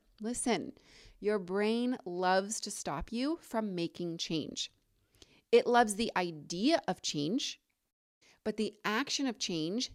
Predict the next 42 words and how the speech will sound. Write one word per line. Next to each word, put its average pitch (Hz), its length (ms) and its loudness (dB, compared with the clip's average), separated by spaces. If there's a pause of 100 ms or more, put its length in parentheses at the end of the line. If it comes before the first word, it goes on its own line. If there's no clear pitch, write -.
takes - 400 -4 (100)
up 175 180 -2 (140)
energy, 175 460 -4
and 165 160 -6
the 160 100 -8
brain 170 400 -6
is 202 120 -6
designed 151 540 -6
to - 120 -12
conserve 240 560 0
energy, 151 600 0 (500)
which 208 180 4
is 208 140 2
why 202 260 6
we 233 140 2
spend 170 360 0
months 165 300 0
or 208 60 -2
even 175 260 -4
years 156 260 -2
dreaming 156 640 -2
about 269 220 0
a 269 60 0
vacation 262 580 -2
or 220 80 0
even 170 260 -2
planning 165 560 0
a 226 60 2
vacation. 247 800 2 (460)
But 202 120 2
then 202 140 6
we 214 80 4
get 196 160 0
this, 190 160 2
like, 190 200 -2
panicked 214 460 -2
feeling 240 520 -4
right 185 340 2
before 180 460 2
we 165 260 -2 (320)
book - 220 4
it, 285 400 4